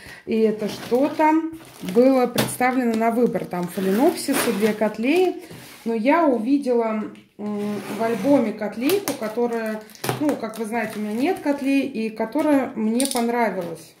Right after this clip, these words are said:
Наконец-то мне что-то понравилось. Она такая оранжевая. Фотографию постараюсь я вставить. Так. Вот. И я с ней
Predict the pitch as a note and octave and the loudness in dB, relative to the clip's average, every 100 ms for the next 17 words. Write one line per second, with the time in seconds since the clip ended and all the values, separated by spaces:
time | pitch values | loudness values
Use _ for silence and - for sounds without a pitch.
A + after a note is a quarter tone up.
0 | - _ - G3 A#3 A#3+ G#3 G3+ G3+ A3 | -20 _ -8 -4 -4 -4 -4 -4 -4 -4
1 | G#3 G3+ G3 F#3+ A#3+ F4 D#4+ C4+ - G3 | -4 -4 -2 0 2 4 2 0 -2 -4
2 | G3 G3+ - F#3+ F#3 F3+ - - - - | -4 -6 -2 -2 -2 -6 -14 -10 -8 -6
3 | - - - F#3 F#3+ C4 E4+ D#4+ D4+ D4+ | -8 -14 -8 -2 2 4 4 4 2 4
4 | D4+ C#4+ - - A3+ G3 A3 G#3+ G#3 - | 2 -2 -8 -2 0 4 2 2 -4 -8
5 | - G#3 G3 F#3+ F#3+ F#3+ F3+ - - F3+ | -8 -6 -2 -2 -4 -6 -6 -4 -2 -2
6 | F3 B3+ - - - - - - _ F3+ | -2 -4 -4 -4 -4 -8 -18 -20 _ -20
7 | F3 - _ _ - - - - - - | -20 -20 _ _ -12 -12 -12 -16 -16 -20
8 | - - - - - A3 G3+ F#3 - - | -20 -18 -18 -14 -8 -4 -4 -6 -14 -20
9 | - - - D4+ F4+ C#4 C4+ C#4 - B3 | -16 -14 -2 2 4 4 2 2 -2 -4
10 | A#3+ A#3 | -2 -4